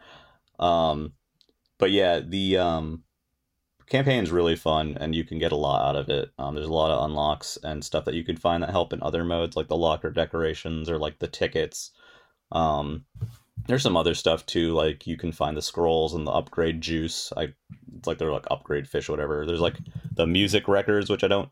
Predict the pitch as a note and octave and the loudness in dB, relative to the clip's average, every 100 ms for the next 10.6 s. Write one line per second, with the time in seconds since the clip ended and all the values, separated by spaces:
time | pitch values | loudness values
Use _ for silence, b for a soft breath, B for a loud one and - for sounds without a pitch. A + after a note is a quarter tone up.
0 | _ - E2+ F2+ E2+ F2 F2 - F2+ E2+ | _ -2 2 4 4 4 0 0 0 2
1 | F2 E2 - - D#2+ C#2 - - D#2+ D2 | 0 -4 -12 -8 -4 -4 -2 0 0 -2
2 | - - - - - - G2+ B2+ D3+ G#2+ | -10 -16 -14 -12 -6 0 2 4 4 2
3 | - E2+ E2+ F2 F2+ F#2 G2+ A#2+ A#2+ E2 | 2 2 2 2 2 2 2 2 0 -2
4 | C#2+ - D#2+ D#2 C#2 D#2 D2 C#2 - _ | -4 -6 -4 -4 0 2 2 0 -4 _
5 | - - - b b b b - F2 E2 | -10 -10 -10 b b b b -2 2 4
6 | D#2+ D2+ D2+ - _ _ _ _ - - | 2 0 -6 -10 _ _ _ _ -20 -20
7 | _ - - G#2 G2 F#2 - B B B | _ -18 2 4 6 4 0 B B B
8 | B B _ _ _ _ - F#2+ G#2 G#2+ | B B _ _ _ _ -20 -4 0 2
9 | A2 F#2+ G#2 C3 C3+ B2+ - G2 F#2+ - | 2 2 2 2 2 0 2 2 2 -2
10 | - F2+ E2+ F2 E2+ E2+ | -4 0 2 4 2 0